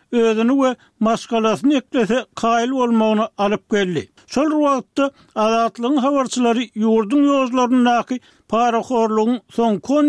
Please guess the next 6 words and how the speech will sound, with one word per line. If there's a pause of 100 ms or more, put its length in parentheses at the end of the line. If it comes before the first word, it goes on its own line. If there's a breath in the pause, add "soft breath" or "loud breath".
ýyllarynda (300 soft breath)
iň (140)
ýokary
derejelerine (120)
ýetenligini, (200)
mekteplerdäki